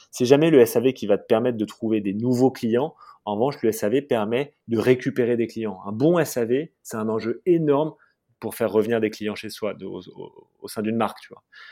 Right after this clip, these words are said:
Euh, bah, c'est un peu la même chose, quoi. Un bon offboarding, c'est une très bonne raison pour quelqu'un qui est parti pour des raisons qui sont pas des divergences fondamentales avec un manager, avec l'entreprise, de revenir.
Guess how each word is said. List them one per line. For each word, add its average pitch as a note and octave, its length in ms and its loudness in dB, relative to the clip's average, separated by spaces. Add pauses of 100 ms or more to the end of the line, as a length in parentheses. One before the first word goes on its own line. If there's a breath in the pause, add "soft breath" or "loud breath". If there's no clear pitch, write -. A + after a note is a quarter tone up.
(200 loud breath)
Euh, F#2+ 280 -12 (280)
bah, G#2+ 120 -4
c'est - 160 -10
un A2 80 -6
peu A#2 140 -4
la A#2 120 0
même A2 140 -4
chose, G#2+ 240 -8
quoi. F2+ 240 -16
Un F#2 100 -20
bon B2+ 220 4
offboarding, A2 500 0
c'est - 160 -16
une G3 120 -12
très - 320 -2
bonne C3 200 0
raison A2 300 -2
pour - 180 -12
quelqu'un A#2 380 -10 (300 loud breath)
qui - 100 -8
est A#2 60 2
parti B2 340 -2
pour G#2+ 160 -4
des G2 60 -4
raisons G2 260 -6
qui G#2+ 100 -16
sont - 140 -20
pas G#2+ 160 -10
des G2 80 -6
divergences F#2+ 560 -8
fondamentales A2 520 -8
avec F2+ 220 -10
un F2+ 60 -14
manager, F#2 480 -10
avec E2+ 220 -14
l'entreprise, - 420 -14 (420 loud breath)
de G#2+ 100 -6
revenir. F#2+ 420 -4